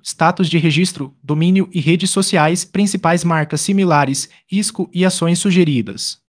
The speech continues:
Bloco de alerta. Se o risco for alto, vale adiar o lançamento e buscar alternativas mais seguras. Licença de uso de marca e solução de disputas. Entenda como a licença de uso funciona e como evitar ou resolver conflitos.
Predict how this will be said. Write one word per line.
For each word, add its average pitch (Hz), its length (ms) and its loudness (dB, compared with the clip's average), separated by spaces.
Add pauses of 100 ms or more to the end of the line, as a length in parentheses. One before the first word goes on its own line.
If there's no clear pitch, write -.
(140)
Bloco 160 280 0
de 175 100 0
alerta. 147 540 -2
Se - 180 -4
o 175 60 4
risco 180 360 -2
for 190 240 0
alto, 135 460 -2
vale 170 240 0
adiar 175 300 0
o 185 40 0
lançamento 175 560 0
e 185 60 0
buscar 185 380 -2
alternativas 190 640 -2
mais 143 220 -4
seguras. 135 680 -4 (300)
Licença 185 360 -2
de 139 120 -2
uso 156 200 -2
de 160 120 -2
marca 170 520 -2
e 165 80 -6
solução 185 500 -2
de 175 100 -4
disputas. 190 600 -4
Entenda 175 360 -2
como 185 200 -2
a 180 40 0
licença 180 400 -2
de 139 120 -4
uso 139 240 -2
funciona 170 720 -4
e 175 80 -6
como 202 200 -2
evitar 185 400 0
ou 196 100 -2
resolver 190 500 0
conflitos. - 880 -6